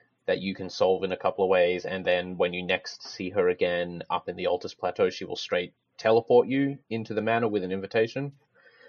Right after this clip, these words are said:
Uh, but there's also a third secret way,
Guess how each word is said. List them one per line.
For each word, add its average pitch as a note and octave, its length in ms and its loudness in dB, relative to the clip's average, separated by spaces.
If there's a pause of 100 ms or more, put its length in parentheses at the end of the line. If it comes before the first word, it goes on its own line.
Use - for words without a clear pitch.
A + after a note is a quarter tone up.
(220)
Uh, A2 300 4
but A2 120 4
there's A2+ 160 2
also C#3 240 4
a - 60 4
third C#3 500 4
secret C#3+ 440 0
way, F2+ 320 0